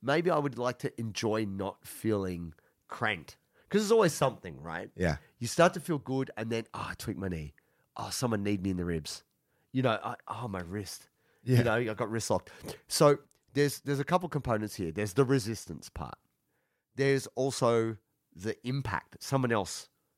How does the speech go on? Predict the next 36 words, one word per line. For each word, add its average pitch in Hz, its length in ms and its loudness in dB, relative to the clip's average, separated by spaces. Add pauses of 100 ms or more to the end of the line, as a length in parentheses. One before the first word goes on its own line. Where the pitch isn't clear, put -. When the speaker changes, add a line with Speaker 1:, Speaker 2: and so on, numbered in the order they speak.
(100)
Speaker 1:
knee 139 260 2
riding 113 380 4
your 95 140 -6
ribs. 92 500 -8
Speaker 2:
Yeah. 127 280 8 (260)
Speaker 1:
Someone 131 380 0
cranking 127 520 -4
that 101 220 -2 (280)
knee 113 240 2
bar 95 240 4
Speaker 2:
Yeah. 92 60 0
Speaker 1:
and 98 100 -6
you 95 100 -6
fight 120 300 4
out 117 180 2
of 123 80 -4
it. - 40 2
Speaker 2:
Someone 117 320 6
over 113 300 2
underpassing 110 600 2
you. 104 280 -4 (280)
Speaker 1:
Yeah. 143 420 2
Speaker 2:
You 135 100 6
fighting 113 420 6
it. 107 180 0
You're 113 100 -2
just 113 200 -2
eating 117 380 0
fucking - 420 -4
their 101 200 6
entire 107 420 2
weight 104 400 -4
into 117 280 -4
your 95 60 0
midsection. 110 760 0
Speaker 1:
Ugh. 143 280 -2